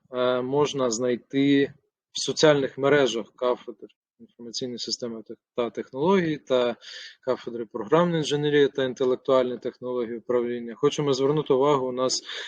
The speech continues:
до дві тисячі двадцять другого року була спільна сторінка у Facebook, тому там можна подивитись історію, е, ще, е, дальшу історію, е, кафедри. Тоді,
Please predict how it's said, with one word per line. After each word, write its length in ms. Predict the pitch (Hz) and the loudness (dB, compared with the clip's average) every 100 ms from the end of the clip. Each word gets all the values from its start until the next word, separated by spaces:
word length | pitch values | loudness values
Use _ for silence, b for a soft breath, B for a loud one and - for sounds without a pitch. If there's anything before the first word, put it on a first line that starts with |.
| B - | B 4
до 160 | 147 | 4
дві 240 | 139 127 131 | 4 -6 -4
тисячі 260 | 151 - | -2 0
двадцять 380 | 131 139 - 131 | 2 2 2 0
другого 320 | 139 135 135 | 2 4 4
року 240 | 135 131 123 | 4 2 -4
була 260 | 127 131 | 0 2
спільна 520 | 123 - 160 151 139 | 2 0 2 2 2
сторінка 600 | 123 - 131 135 127 123 120 | -2 0 0 0 -2 -4 -4
у 220 | 123 117 - | -6 -10 -2
Facebook, 440 | 135 131 131 165 175 _ B B _ | -2 -2 -6 -6 -8 _ B B _
тому 460 | 123 127 139 139 127 _ _ _ - | -12 -6 -4 -4 -6 _ _ _ 0
там 200 | 131 127 | 0 2
можна 360 | 127 131 127 | 0 -2 -2
подивитись 760 | 113 127 123 123 127 123 - - | -4 -2 0 0 0 -2 -6 -6
історію, 720 | 131 - 139 139 131 127 123 - b b b b b - | -6 0 4 6 8 6 4 -4 b b b b b -2
е, 240 | 123 123 120 | 2 2 2
ще, 460 | - - 147 139 123 _ - | 2 4 6 6 2 _ -8
е, 580 | 123 120 123 123 120 107 | -4 0 0 0 -4 -10
дальшу 640 | 131 143 156 151 185 156 147 | 0 4 4 2 -2 -2 -2
історію, 680 | - 156 147 139 139 135 - _ _ _ _ _ _ _ _ _ _ _ 135 | 0 6 6 8 4 2 -4 _ _ _ _ _ _ _ _ _ _ _ -4
е, 440 | 131 131 127 123 | 0 2 2 0
кафедри. 580 | 120 - 131 131 123 120 | -2 0 0 0 -6 -6
Тоді, 540 | 110 127 117 123 127 | -6 -6 -4 -8 -8